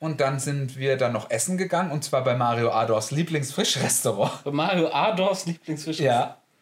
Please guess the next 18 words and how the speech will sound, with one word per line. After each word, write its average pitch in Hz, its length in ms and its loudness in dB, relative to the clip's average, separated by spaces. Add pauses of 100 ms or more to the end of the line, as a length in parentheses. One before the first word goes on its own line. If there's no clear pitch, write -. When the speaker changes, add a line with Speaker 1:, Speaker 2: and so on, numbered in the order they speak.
(600)
Speaker 1:
Und 151 140 -6
alles. 139 280 2
Speaker 2:
Cool. 226 140 -2 (260)
Speaker 1:
Und 156 280 0 (200)
Speaker 2:
Wie 151 120 -4
die 151 60 0
Speaker 1:
dann 151 120 4
Speaker 2:
P - 60 4
S 147 200 0
C. 151 140 0
Speaker 1:
hat, - 100 -10
dann 190 140 4
hat 214 140 2
er 175 120 4
uns 170 180 -2
Essenstipps 175 680 -2
noch 101 200 -4
gegeben. 82 380 -10